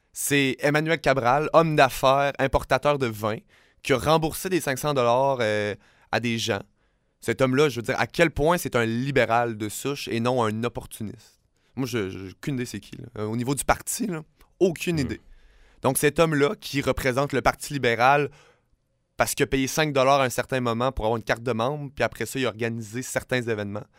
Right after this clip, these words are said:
Speaker 1: Après ça, on a qui ? On a eu l'épisode Geneviève Hintz. Geneviève Hintz, qui avait, à mon égard, réintégré ses fonctions de chef de cabinet pour, pour le chef
Speaker 2: Eh,
Speaker 1: parlementaire
Speaker 2: elle,
Speaker 1: de l'opposition.
Speaker 2: elle, jusqu'à preuve du contraire, au moment où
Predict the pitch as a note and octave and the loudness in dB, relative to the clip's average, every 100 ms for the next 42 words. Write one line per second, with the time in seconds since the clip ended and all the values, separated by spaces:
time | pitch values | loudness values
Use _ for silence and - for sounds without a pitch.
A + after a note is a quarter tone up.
0 | _ _ - A2+ C#3 F3+ D#3+ - - D#3+ | _ _ -6 -4 0 0 -2 -4 -6 -8
1 | _ _ _ _ - B2 C#3 C3 - A2+ | _ _ _ _ -2 0 2 0 -2 -2
2 | C#3 B2 C3 A#2 G2+ B2+ - - - - | 0 0 -2 -4 -2 -4 -4 -14 -18 -20
3 | _ _ _ _ _ A#2+ C3 B2+ - E3 | _ _ _ _ _ -2 0 0 0 0
4 | F3+ - - - _ - A#2+ B2 A#2 A2 | 0 -4 -8 -10 _ -12 0 2 2 2
5 | C3+ C#3 - _ _ _ _ _ - A#2+ | 0 0 -2 _ _ _ _ _ -6 -2
6 | A#2+ A#2+ A2+ B2+ B2+ - C3+ C3+ C#3 B2 | 0 0 2 2 0 0 0 2 0 0
7 | D3 - C3 - B2 - C#3+ C3+ B2 A2+ | -2 -2 -4 0 -2 -2 -2 0 -2 -2
8 | - C3+ C3+ - - - _ _ _ _ | 0 0 0 -6 -18 -20 _ _ _ _
9 | A#2+ B2+ C3 A2+ A#2 C3 C3 - A#2+ G#2 | -6 0 0 0 -2 2 2 0 -8 -8
10 | - - E3 F3 D3 B2+ - C#3+ - - | -16 -2 4 4 4 0 2 0 0 -16
11 | - _ E3+ C3+ C3+ F#3 - B2+ B2 A2+ | -20 _ 2 4 4 6 4 4 2 0
12 | B2 A2 - A#2+ B2 G#3+ - C#3+ D#3+ A2+ | -4 -8 -6 -2 0 0 0 2 2 0
13 | - G#2+ A2 C#3 C3 G2+ - G#2 F#2+ G#2 | 0 -2 2 0 0 -4 0 2 2 4
14 | D#3 D3+ G#2+ G2+ G#2 A2+ D3 D3 | 4 4 0 0 0 2 2 2